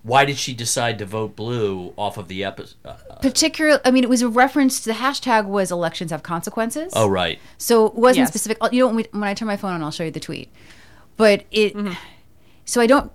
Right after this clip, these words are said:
Speaker 2: they didn't say specifically what it was for, but she said because of this episode, she spoke to her sister.
Speaker 1: Right.
Speaker 2: And she decided to, instead of not voting, that she would vote and she would blo-, vote blue across the ticket.
Speaker 1: Wh-
Speaker 2: Whereas if maybe someone had just
Speaker 3: Mm-hmm.
Speaker 2: sort of preached to her or
Speaker 1: Right,
Speaker 2: yelled
Speaker 1: yes.
Speaker 2: at her, she wouldn't have listened.
Speaker 1: Absolutely.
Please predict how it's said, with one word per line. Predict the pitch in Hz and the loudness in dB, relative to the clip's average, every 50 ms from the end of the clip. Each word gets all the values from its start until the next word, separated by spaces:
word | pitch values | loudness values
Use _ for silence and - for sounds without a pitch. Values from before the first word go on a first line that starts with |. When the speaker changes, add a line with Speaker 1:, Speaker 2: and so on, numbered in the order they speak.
| - | -4
Speaker 2:
they | 226 247 | -2 0
didn't | 254 294 311 294 | 2 2 2 4
say | - 262 240 | 4 2 2
specifically | 226 - 214 - - 202 214 196 196 196 185 | 2 -2 -6 -4 -2 -2 -2 0 0 0 0
what | 175 175 170 175 170 165 170 | 0 0 2 2 2 2 0
it | 175 170 | -4 -6
was | 160 180 170 165 | -4 -4 -4 -4
for, | - - 190 196 180 165 | -6 -6 -2 -2 -2 -2
but | - 156 | -2 -6
she | - - | -8 -6
said | - 165 | -8 -8
because | - - - 202 202 202 | -8 -8 -4 -2 -2 0
of | 240 214 | 0 0
this | 214 202 - - | -2 -2 -2 -2
episode, | 170 165 170 165 - 175 160 151 | -4 -4 -4 -4 -4 -4 -6 -6
she | - - | -6 -10
spoke | 143 - - 170 165 - | -12 -8 -6 -6 -6 -6
to | - 170 | -8 -8
her | 165 156 | -8 -8
sister. | - - 147 143 - - 147 135 127 131 135 147 - | -6 -6 -6 -6 -6 -6 -4 -4 -4 -4 -8 -10 -8
Speaker 1:
Right. | - 90 87 160 | -2 -2 0 0
Speaker 2:
And | 147 - | -2 -4
she | - 151 151 | -6 -8 -8
decided | 147 - 165 156 151 151 147 | -2 0 2 2 2 2 0
to, | - - 143 | -2 -2 -2
instead | 151 147 - 160 147 147 | -2 -2 -2 -2 -2 -2
of | 139 | 0
not | 151 143 - - | 0 0 0 -2
voting, | 135 147 139 135 135 135 | -2 -2 -2 -2 -2 -4
that | 131 127 | -4 -6
she | - 139 | -6 -6
would | 139 131 | -6 -6
vote | 127 139 139 139 - | -2 0 0 0 0
and | - 143 | -4 -8
she | - 135 | -6 -8
would | 135 135 - | -8 -8 -4
blo-, | - 139 - - - - | -4 -4 -4 -4 -8 -4
vote | - 147 139 - - | -2 -2 -2 -2 -4
blue | 151 156 160 | -2 -2 -2
across | 156 - - 143 127 - | -2 0 -2 -2 -2 -2
the | - - | -4 -4
ticket. | - - - - - - - _ _ _ - | -4 -4 -4 -8 -16 -16 -18 _ _ _ -10
Speaker 1:
Wh- | - 202 | -2 0
Speaker 2:
Whereas | 220 220 214 214 196 | 4 4 4 4 4
if | 214 - 214 | 2 2 2
maybe | 220 226 202 214 214 | 2 2 2 2 0
someone | - - 208 202 196 196 | 2 2 0 2 2 0
had | 190 190 185 180 190 | 0 0 -2 -2 -2
just | 190 180 185 | -2 -2 -2
Speaker 3:
Mm-hmm. | 165 | -2
Speaker 2:
sort | 170 190 170 | -2 -2 -4
of | 165 - _ _ _ _ - | -4 -8 _ _ _ _ -14
preached | - 294 285 262 - - - - | -6 -4 -4 -4 -4 -6 -8 -6
to | 208 190 | -4 -2
her | 196 180 175 175 165 - | -2 -2 0 -2 -2 -2
or | - | 2
Speaker 1:
Right, | 151 180 180 | 2 4 4
Speaker 2:
yelled | 196 202 214 214 | 4 2 2 4
Speaker 1:
yes. | 202 220 220 190 185 175 170 170 165 165 - - - - - - - - - - - - - 160 | 4 4 4 4 4 4 2 2 0 -2 -4 -10 -20 -20 -20 -20 -20 -20 -20 -20 -20 -18 -14 -8
Speaker 2:
at | 208 226 180 | -6 -6 -6
her, | - - - | -8 -10 -10
she | - - - 240 | -8 -4 -2 -2
wouldn't | 214 214 240 233 226 208 | 0 2 2 2 2 0
have | 175 170 | 0 -4
listened. | 180 185 190 180 - 185 - - 78 - - | -2 -2 -2 -2 -2 -6 -8 -10 -12 -4 -2
Speaker 1:
Absolutely. | 113 110 101 - - - 101 98 98 90 - - 69 64 - | -2 -2 0 -2 -6 -6 -4 -4 -6 -6 -6 -12 -18 -18 -18